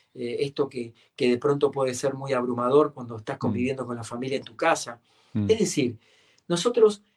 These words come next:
Speaker 1: necesitamos crear métodos,
Speaker 2: Ujú.
Speaker 1: procesos para poder sacar ese techo de cristal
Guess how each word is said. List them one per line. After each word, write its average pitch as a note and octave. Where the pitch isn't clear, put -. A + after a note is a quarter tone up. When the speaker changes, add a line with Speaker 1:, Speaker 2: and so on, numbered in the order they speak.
Speaker 1:
necesitamos D#3
crear D#3
métodos, C3+
Speaker 2:
Ujú. A2
Speaker 1:
procesos D#3
para C3+
poder F3
sacar D#3+
ese -
techo C#3
de B2+
cristal B2+